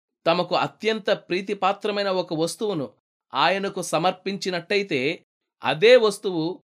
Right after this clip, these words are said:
వాళ్లకు వెయ్యి రెట్లు తిరిగి లభిస్తుంది.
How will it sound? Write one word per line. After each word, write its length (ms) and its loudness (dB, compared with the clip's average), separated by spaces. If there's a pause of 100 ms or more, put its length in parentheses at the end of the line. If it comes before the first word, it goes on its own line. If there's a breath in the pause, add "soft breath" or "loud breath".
వాళ్లకు 460 2
వెయ్యి 360 -2
రెట్లు 300 0
తిరిగి 280 -2
లభిస్తుంది. 680 -4